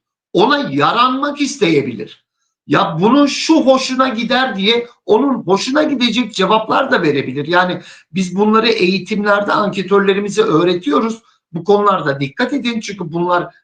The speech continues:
büyük bir hata ortaya çıkarıyor ama sahada da yaşadığımız bir gerçek. Halbuki telefonla yapılan anketlerde hani böyle duygusal bir bağlantı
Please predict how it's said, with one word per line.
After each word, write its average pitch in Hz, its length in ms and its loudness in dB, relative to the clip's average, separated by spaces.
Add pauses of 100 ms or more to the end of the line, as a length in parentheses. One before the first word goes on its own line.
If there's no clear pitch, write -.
büyük 220 440 -2
bir 254 60 2
hata 262 400 2
ortaya 151 400 0
çıkarıyor 262 360 -2
ama 175 260 0 (180)
sahada 208 540 -2
da 214 60 4
yaşadığımız 185 720 -2
bir 254 100 -4
gerçek. - 460 -6 (420)
Halbuki 226 440 -2
telefonla 233 520 2
yapılan 175 380 0
anketlerde 165 760 -2 (180)
hani 160 280 -2
böyle 247 380 2
duygusal 208 640 -2
bir 160 240 -6
bağlantı 165 720 -2